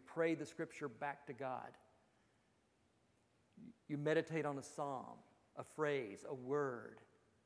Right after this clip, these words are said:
You read it over and over again. And sometimes a spiritual guide or friend will help clarify. So God does use all these things with us,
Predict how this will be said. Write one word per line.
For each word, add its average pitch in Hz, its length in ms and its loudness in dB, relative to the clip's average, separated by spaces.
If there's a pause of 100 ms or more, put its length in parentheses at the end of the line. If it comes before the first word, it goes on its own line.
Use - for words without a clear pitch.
(400)
You 135 100 -4
read 165 220 6
it 165 160 2
over 156 300 6
and 147 80 0
over 131 320 2
again. 113 200 -10 (1600)
And - 100 -8
sometimes 160 420 2
a 139 60 -2
spiritual 147 460 2
guide 120 380 -4 (280)
or 127 100 -6
friend 180 300 -6 (480)
will 131 100 -8
help 123 220 -8
clarify. - 480 -14 (1800)
So 180 100 4
God 208 320 8
does 208 320 4 (420)
use 196 300 4
all 208 300 8
these 196 220 4
things 190 360 -2
with 180 240 0
us, 110 260 -2